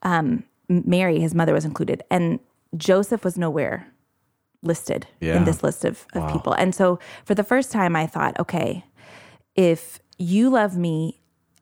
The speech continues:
Speaker 1: and you allowed me to experience this loss of someone that you,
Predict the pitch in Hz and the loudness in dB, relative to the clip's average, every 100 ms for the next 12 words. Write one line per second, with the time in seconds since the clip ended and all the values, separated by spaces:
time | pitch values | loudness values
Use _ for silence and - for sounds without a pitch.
0 | _ _ - 180 180 175 165 165 196 185 | _ _ 0 2 4 4 2 0 0 0
1 | 175 - 165 165 160 - - - 156 170 | -2 -2 -2 0 -2 -4 -16 -10 -2 0
2 | 160 - _ - 165 165 170 - - 170 | -2 -12 _ -4 2 2 2 -4 -6 -6
3 | - 170 165 165 - 175 214 220 | -4 -4 -2 0 0 2 2 2